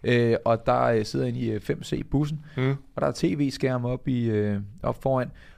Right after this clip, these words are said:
Speaker 1: Og der er simpelthen, de kører stadigvæk på corona, øh, corona-reklamer. Det handler stadigvæk om at holde afstand. Det handler stadigvæk om at blive vaccineret. Og det er sådan lidt...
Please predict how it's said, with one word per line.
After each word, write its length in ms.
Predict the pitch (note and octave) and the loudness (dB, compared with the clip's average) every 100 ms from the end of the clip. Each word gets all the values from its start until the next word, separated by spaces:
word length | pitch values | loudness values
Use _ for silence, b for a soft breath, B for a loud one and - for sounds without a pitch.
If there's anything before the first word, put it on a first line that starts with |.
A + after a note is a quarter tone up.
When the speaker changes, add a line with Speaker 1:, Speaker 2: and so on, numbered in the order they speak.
| - | -10
Speaker 1:
Og 120 | - | 0
der 80 | C#3 | 2
er 180 | C#3 C3+ | 2 0
simpelthen, 300 | C3 B2+ B2 A#2+ | -2 -6 -6 -8
de 180 | A#2+ - - - - | -10 -12 -20 -20 -10
kører 200 | A#2 A2 | -6 -6
stadigvæk 360 | - A#2 A2+ - | -4 -6 -6 -8
på 100 | A#2 | -8
corona, 340 | A2 A2+ A#2 A2+ _ | -6 -8 -8 -10 _
øh, 440 | A#2 A2+ G#2+ G#2+ G#2+ A2+ - - - _ _ - | -6 -4 -2 -4 -6 -10 -14 -16 -20 _ _ -4
corona-reklamer. 1040 | A2+ A#2 B2 - A2+ G#2 A2 A2 A2+ A2+ - b b b | -2 -2 -4 -8 -6 -4 -4 -2 -4 -6 -10 b b b
Det 80 | A#2+ | -4
handler 160 | A#2+ | -4
stadigvæk 340 | A#2+ B2+ A2+ A2 | -2 -2 -2 -2
om 160 | A2+ | -4
at 140 | A2+ A2 | -6 -8
holde 180 | G2+ G#2+ | -2 2
afstand. 320 | G#2+ A#2+ - | 2 0 -8
Det 80 | A2+ | -6
handler 160 | A2+ A2+ | -6 -6
stadigvæk 340 | - A#2 G#2+ | -6 -6 -4
om 140 | A2 A2 | -6 -6
at 80 | A#2+ | -10
blive 160 | G#2+ G#2+ | -10 -8
vaccineret. 400 | G#2 G#2 D3 - | -8 -8 -12 -14
Og 340 | - - - | -16 -20 -6
det 60 | A#2+ | -4
er 40 | |
sådan 200 | A#2+ B2 | -2 -2
lidt... 200 | A#2+ A#2 | -2 -4